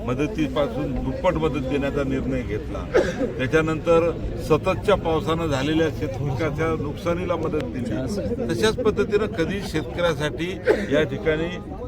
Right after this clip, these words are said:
सरकारनं पाहिलं नाही. यावेळेस सुद्धा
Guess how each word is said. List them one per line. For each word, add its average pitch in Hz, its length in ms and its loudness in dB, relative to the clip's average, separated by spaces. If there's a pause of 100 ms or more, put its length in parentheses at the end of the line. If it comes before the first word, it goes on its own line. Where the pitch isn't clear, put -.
(340)
सरकारनं 160 460 0
पाहिलं 143 460 -2
नाही. 180 400 -2
यावेळेस 170 360 2
सुद्धा 131 340 -2